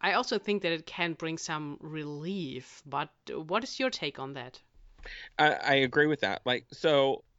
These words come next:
Speaker 2: I still see a therapist on occasion, you know, like, I'm, I, I'm still n-, have to talk a lot of the things through, but I will tell you, working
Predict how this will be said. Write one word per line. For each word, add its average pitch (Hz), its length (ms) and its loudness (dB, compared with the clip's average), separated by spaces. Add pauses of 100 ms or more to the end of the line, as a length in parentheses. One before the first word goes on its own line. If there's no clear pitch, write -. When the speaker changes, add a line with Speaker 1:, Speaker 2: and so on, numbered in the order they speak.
(320)
Speaker 2:
I 151 340 2
still 185 380 0
see 180 220 2
a 123 40 6
therapist 143 960 2 (560)
on 117 180 0
occasion, 113 580 -2
you 135 120 2
know, 127 140 2
like, 123 220 2
I'm, 127 180 0
I, 120 140 -4 (100)
I'm 131 100 -6
still - 280 -2
n-, 143 240 -4 (400)
have 139 280 -4
to 131 100 -4
talk 131 320 -2
a 135 40 -2
lot 117 200 0
of 113 100 -2
the 113 120 -4
things 110 320 -6
through, 139 520 2
but 127 240 4 (960)
I 185 140 4
will 190 160 2
tell 160 380 0
you, 185 360 0 (100)
working 165 800 2